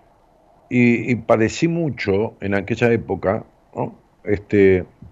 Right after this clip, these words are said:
padecí mucho, este, sufrimiento psíquico. Le decía yo a una paciente el otro día, el sufrimiento físico se puede calmar hasta,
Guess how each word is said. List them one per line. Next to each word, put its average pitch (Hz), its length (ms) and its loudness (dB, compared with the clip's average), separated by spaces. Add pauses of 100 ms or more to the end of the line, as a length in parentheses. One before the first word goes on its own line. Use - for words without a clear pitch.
(380)
padecí 107 320 2
mucho, 120 460 2
este, 98 340 0
sufrimiento 101 1300 0
psíquico. - 640 -8 (800)
Le 98 80 -2
decía 107 300 2
yo 113 140 0
a - 20 2
una 107 160 -2
paciente 110 320 -2
el 104 60 0
otro 98 180 0
día, 101 340 2
el 107 80 -4
sufrimiento 123 480 2
físico 151 400 0
se 107 140 0
puede 127 200 6
calmar 113 380 2
hasta, 87 380 0